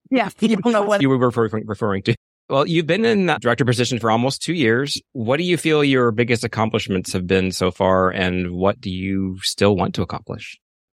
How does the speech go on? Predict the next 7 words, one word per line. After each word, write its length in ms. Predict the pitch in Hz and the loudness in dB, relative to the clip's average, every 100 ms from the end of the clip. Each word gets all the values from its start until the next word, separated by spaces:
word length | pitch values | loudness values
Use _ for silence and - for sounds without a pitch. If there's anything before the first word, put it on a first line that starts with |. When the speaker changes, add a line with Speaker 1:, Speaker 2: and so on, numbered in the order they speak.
| - | -4
Speaker 1:
I 640 | 196 185 190 185 170 170 - _ _ _ _ _ | 0 2 2 0 -2 -4 -12 _ _ _ _ _
came 320 | - 208 214 | -2 0 2
at 80 | 196 | 2
a 60 | 165 | 2
really 320 | 151 156 165 | 0 2 2
difficult 540 | 156 165 175 180 160 - | 0 -2 -4 -4 -6 -4
time 420 | 165 160 190 | -4 -2 -2